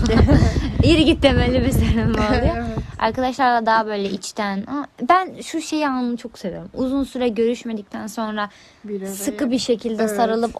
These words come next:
Speaker 1: "Oo" falan diyorsun ya. O sarılmayı çok seviyorum. O sarılma diyebilirim. O sarılmayı yaptığım her insan olabilir yani. <laughs> Tanımadığım insan bile olur ama o sarılma yani o,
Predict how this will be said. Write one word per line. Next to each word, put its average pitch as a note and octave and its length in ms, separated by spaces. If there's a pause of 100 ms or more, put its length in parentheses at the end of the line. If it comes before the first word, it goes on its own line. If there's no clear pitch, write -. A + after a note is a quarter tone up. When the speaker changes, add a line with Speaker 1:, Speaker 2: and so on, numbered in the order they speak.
(140)
Speaker 1:
"Oo" A#4 140 (760)
falan E4+ 460
diyorsun B3+ 500
ya. F3+ 200 (240)
O E4+ 100
sarılmayı C#4 560
çok - 240
seviyorum. E3 560 (760)
O C4+ 140
sarılma A3 520
diyebilirim. G3 540
O G3+ 80
sarılmayı G#3+ 400
yaptığım G#3+ 440 (280)
her G#3 140
insan F#3 460
olabilir F3+ 400
yani. G#3 440 (300)
<laughs> - 60
Tanımadığım D4+ 480
insan B3 300
bile A3 200
olur G3+ 160
ama C#4 260
o C4+ 40
sarılma G#3 520
yani G3 480 (100)
o, G3 40